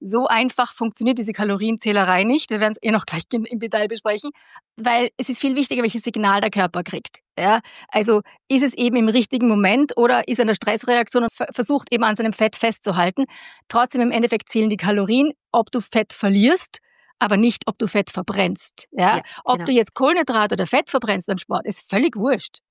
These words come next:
Speaker 1: Ja,
Speaker 2: Ja.
Speaker 1: das ist für deine, äh, Ausdauersportarten, für Training von Halbmarathon
Speaker 2: Genau,
Speaker 1: und Marathon
Speaker 2: einfach weil der
Speaker 1: total
Speaker 2: Muskel,
Speaker 1: wichtig.
Speaker 2: weil der Muskel einfach die Glucose braucht, ja, das ist
Speaker 1: Genau.
Speaker 2: einfach nur das
Speaker 1: Aber
Speaker 2: Interessante.
Speaker 1: wenn's ums Abnehmen geht, ist es
Speaker 2: Ja.
Speaker 1: egal,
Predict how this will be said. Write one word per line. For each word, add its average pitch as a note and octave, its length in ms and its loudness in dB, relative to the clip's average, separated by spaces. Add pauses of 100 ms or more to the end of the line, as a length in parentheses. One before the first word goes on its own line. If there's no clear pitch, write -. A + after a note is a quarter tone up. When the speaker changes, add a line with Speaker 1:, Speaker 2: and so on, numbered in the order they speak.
(540)
Speaker 1:
Ja, G3+ 60 0
Speaker 2:
Ja. B3 180 2 (180)
Speaker 1:
das G#3+ 180 -2
ist C4+ 180 0
für B3+ 140 4 (300)
deine, A3+ 240 2
äh, A3+ 260 0
Ausdauersportarten, A#3 1160 0
für A3 240 0
Training A#3+ 400 -2
von G#3 200 -4
Halbmarathon A#3+ 520 2
Speaker 2:
Genau, D#4 140 4
Speaker 1:
und D4 80 6
Marathon C4 240 4
Speaker 2:
einfach C#4+ 120 2
weil - 100 4
der C#4+ 100 2
Speaker 1:
total B3+ 180 4
Speaker 2:
Muskel, D4+ 300 0
Speaker 1:
wichtig. D4 140 -2
Speaker 2:
weil C4 80 2
der C4 120 2
Muskel C#4+ 460 0
einfach B3+ 320 2 (100)
die B3+ 120 -6
Glucose A#3+ 480 -2
braucht, F3+ 340 -2
ja, G#3+ 140 4
das A3 180 0
ist B3+ 80 0
Speaker 1:
Genau. B3 80 4
Speaker 2:
einfach F#3 240 -2
nur G3 120 -2
das A3+ 120 4
Speaker 1:
Aber A3 120 4
Speaker 2:
Interessante. G3 500 0
Speaker 1:
wenn's B3 180 2
ums G#3+ 200 -4
Abnehmen C4+ 640 2
geht, F#3 300 -4
ist B3 140 -6
es G3 60 -8
Speaker 2:
Ja. D#3+ 100 -12
Speaker 1:
egal, G#3+ 560 0